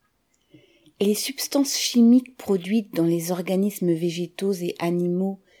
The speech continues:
restèrent de telles choses en soi, entre guillemets, jusqu'à ce que la chimie organique se fût mise à les préparer,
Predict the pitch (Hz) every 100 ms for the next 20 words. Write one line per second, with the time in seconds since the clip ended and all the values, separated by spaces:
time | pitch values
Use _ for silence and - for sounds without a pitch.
0 | _ - _ _ 214 214 208 - - 277
1 | 302 214 - - _ 190 196 190 190 180
2 | - - 196 180 170 180 175 - 180 170
3 | 175 _ _ _ - 160 180 160 165 165
4 | 170 165 _ _ _ _ _ _ - 185
5 | 196 - 214 180 - 220 196 196 - 196
6 | 190 - 180 180 185 185 185 - 190 175
7 | - 180 180 185 180 165 160 - 170 170
8 | 160 165